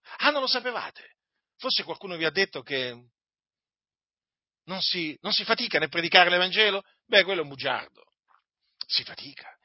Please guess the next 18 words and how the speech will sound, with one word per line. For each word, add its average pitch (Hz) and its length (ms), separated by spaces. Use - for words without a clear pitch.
Sia 392 260
nel 320 180
predicare 294 520
nell'Evangelo 302 640
che 285 100
nell'insegnare 285 840
la 277 100
parola. 247 460
Si 285 200
fatica, 269 500
sì. - 200
Non 117 160
vogliono 107 380
sentire 110 580
parlare, 110 720
eh, - 320
di 151 120
fatica. - 760